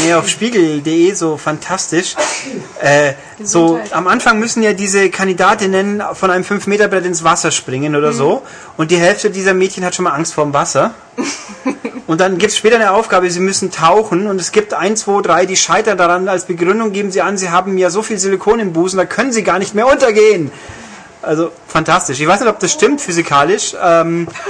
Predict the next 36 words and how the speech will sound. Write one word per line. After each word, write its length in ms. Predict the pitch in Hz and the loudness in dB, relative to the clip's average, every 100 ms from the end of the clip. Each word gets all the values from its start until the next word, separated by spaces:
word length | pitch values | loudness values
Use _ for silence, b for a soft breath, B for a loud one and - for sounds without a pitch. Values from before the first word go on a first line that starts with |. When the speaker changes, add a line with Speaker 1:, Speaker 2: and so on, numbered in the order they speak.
| 554 440 | -4 -2
Speaker 2:
<laughs> 420 | 640 - - - | -2 -4 -6 0
Speaker 1:
aber 260 | 165 180 180 | 2 4 2
allein 280 | 160 190 226 | 2 2 0
die, 120 | 208 | 0
die 200 | 220 190 | 0 0
Idee, 160 | 190 240 | 2 2
dass 160 | 233 | 2
man 80 | 202 | 0
das 80 | 202 | -2
als 120 | 202 | -2
Begründung 440 | 180 175 233 202 160 | 0 2 2 0 0
gibt, 240 | 175 - | 0 0
„Ich 160 | 165 170 | 2 2
hab 140 | 151 | 2
Riesentitten, 800 | 165 196 190 170 175 170 175 175 | 2 2 0 0 0 0 0 0
ich 100 | 160 | 2
kann 200 | 165 180 | 2 2
nimmer 220 | 165 151 | 2 2
tauchen.“ 400 | 151 170 165 120 B B B B | 2 2 2 -4 B B B B
Speaker 2:
Ja, 80 | 202 | -6
das 80 | 202 | -2
Speaker 1:
Also, 60 | 139 | -2
Speaker 2:
ist 120 | 370 | 0
ja 120 | 330 | -2
aber 160 | 269 226 | -2 -6
so. 160 | 196 180 - | -8 -10 -6
Speaker 1:
ja 100 | 143 | 0
gut, 180 | 175 170 | 0 0
Anina 440 | 139 165 190 170 | -2 0 0 -2
kann 200 | - 151 147 | -2 -6 -6
wahrscheinlich 440 | 139 135 135 - | -6 -8 -10 -10
echt 180 | 127 - | -12 -8
nimmer 200 | 120 113 | -8 -8
tauchen, 380 | 113 104 - 107 | -10 -10 -12 -14
das 160 | 104 | -14
geht 140 | - | -14